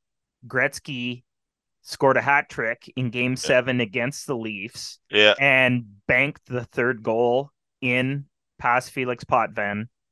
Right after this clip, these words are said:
Speaker 1: off of Dave Ellett's skate.
Speaker 2: There you go.
Speaker 1: Yeah. Yeah,
Speaker 2: Just
Speaker 1: and
Speaker 2: how you
Speaker 1: then,
Speaker 2: drew it
Speaker 1: and
Speaker 2: up.
Speaker 1: then, and then Ellett scored
Speaker 2: Now, hold
Speaker 1: for
Speaker 2: on. That
Speaker 1: Toronto.
Speaker 2: was ninety-three. That was
Speaker 1: Ninety-three, ninety-four.
Speaker 2: ninety-two, ninety-three.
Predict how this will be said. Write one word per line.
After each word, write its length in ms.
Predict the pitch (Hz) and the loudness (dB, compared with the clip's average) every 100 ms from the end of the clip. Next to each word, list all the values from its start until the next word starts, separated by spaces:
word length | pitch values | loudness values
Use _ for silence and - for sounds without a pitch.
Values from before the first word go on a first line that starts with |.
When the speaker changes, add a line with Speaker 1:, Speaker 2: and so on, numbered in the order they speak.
| _ _ | _ _
Speaker 1:
off 220 | 127 127 127 | 4 4 2
of 100 | 110 | -4
Dave 200 | 120 113 | -2 0
Ellett's 380 | 107 107 - | 0 -2 -6
skate. 420 | - - 101 82 - _ _ _ _ - | -12 -10 -10 -10 -16 _ _ _ _ -10
Speaker 2:
There 120 | 76 | -8
you 80 | 78 | -4
go. 220 | 82 82 _ _ _ _ - | -6 -6 _ _ _ _ -8
Speaker 1:
Yeah. 220 | 110 110 - _ _ _ _ _ _ _ | -4 -4 -8 _ _ _ _ _ _ _
Yeah, 180 | 135 147 | 2 2
Speaker 2:
Just 120 | - | 4
Speaker 1:
and 120 | 165 165 | 2 4
Speaker 2:
how 40 | |
you 60 | 165 | 4
Speaker 1:
then, 140 | 160 190 | 2 2
Speaker 2:
drew 100 | 180 | 4
it 20 | |
Speaker 1:
and 280 | 185 190 185 | 6 8 8
Speaker 2:
up. 40 | |
Speaker 1:
then, 260 | 180 180 175 - | 6 4 2 2
and 200 | 175 156 | 2 2
then 200 | 156 151 | 0 0
Ellett 380 | 151 160 156 - | 0 2 0 -2
scored 600 | - - - 147 180 117 | -10 -12 -4 0 2 6
Speaker 2:
Now, 140 | 127 | 6
hold 200 | 135 165 | 8 6
Speaker 1:
for 60 | 143 | 8
Speaker 2:
on. 240 | 131 147 | 8 10
That 120 | 156 151 | 8 8
Speaker 1:
Toronto. 160 | - 117 | 6 0
Speaker 2:
was 80 | 131 | 4
ninety-three. 760 | 131 131 113 - 127 147 78 _ _ _ _ | 4 4 -4 -4 -4 -4 -8 _ _ _ _
That 220 | 139 104 | 0 2
was 180 | 113 113 | 2 0
Speaker 1:
Ninety-three, 200 | 147 - | -2 0
ninety-four. 360 | - - 110 | 0 -2 -2
Speaker 2:
ninety-two, 80 | 104 | 0
ninety-three. 420 | 180 101 113 82 | 0 0 -4 -4